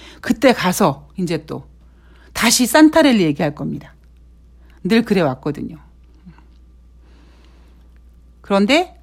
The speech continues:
또 그때 되면 미쓰리는 뭐라고 할 것 같습니까? 어느 정도 정리하셔야죠. 왜냐하면 제가 그랬잖아요. 아직까지 악재들이 굉장히 많습니다.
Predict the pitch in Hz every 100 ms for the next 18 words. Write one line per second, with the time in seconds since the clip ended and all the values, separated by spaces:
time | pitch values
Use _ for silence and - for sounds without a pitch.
0 | - 247 - - 233 202 214 349 392 -
1 | - - 180 190 214 208 160 175 175 160
2 | 143 139 - 131 - - - - - _
3 | - - 165 190 208 185 180 165 160 175
4 | 190 - 175 135 - - - - - -
5 | - - - - - - 147 170 170 147
6 | 202 214 123 - - - - - - -
7 | - 196 190 160 151 160 139 208 302 -
8 | - - - 147 190 - 170 151 156 175
9 | 127 - - - 139 - 220 185 196 160
10 | 151 190 254 127 - 135 113 - -